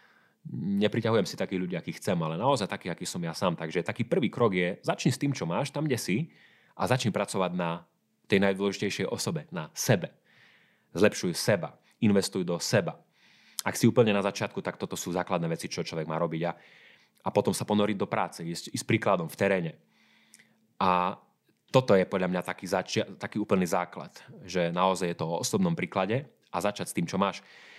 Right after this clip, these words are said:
A potom sú, sú tie ďalšie veci, že áno, čo si, čo si môžem všim-, čo si všímam na, na ľuďoch, tak, e, určite z mojej skúsenosti, z našej skúsenosti,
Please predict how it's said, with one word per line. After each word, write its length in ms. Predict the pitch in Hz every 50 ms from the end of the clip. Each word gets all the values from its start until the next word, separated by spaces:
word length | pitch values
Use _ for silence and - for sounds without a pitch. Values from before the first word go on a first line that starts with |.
| - - - -
A 80 | -
potom 240 | 190 214 - 170 131
sú, 240 | - - 135 131 135
sú 160 | - 151 139
tie 80 | - 117
ďalšie 320 | 131 143 147 - 123 110
veci, 160 | - - -
že 160 | 101 98 107 98
áno, 240 | 127 123 107 98
čo 160 | - - 143 127
si, 160 | - 120 -
čo 80 | -
si 320 | 139 - - 113 110 110 110
môžem 320 | 110 113 113 117 107 92
všim-, 760 | - 123 117 113 107 107 107 - 107 98 - - 107 104 113 - - - - - -
čo 80 | - 143
si 160 | 127 135 -
všímam 320 | - - 160 135 107 98
na, 240 | 95 95 95 101 -
na 300 | - 104 98 95 95 95
ľuďoch, 320 | 101 117 113 107 - - -
tak, 240 | 101 95 - - -
e, 60 | 101 95 92 92 92 92 95 92 -
určite 640 | - 135 127 - 190 - - 110 104 120 127 - - _ _ _ _ _ _ _ _ _ _ _ - - - - - - - - - - 98
z 80 | - -
mojej 220 | 113 127 131 123 -
skúsenosti, 480 | - 131 - 131 120 123 120 - - 101
z 80 | 101
našej 220 | 139 165 - 135 104 -
skúsenosti, 580 | - 107 - - 101 98 98 - - - 135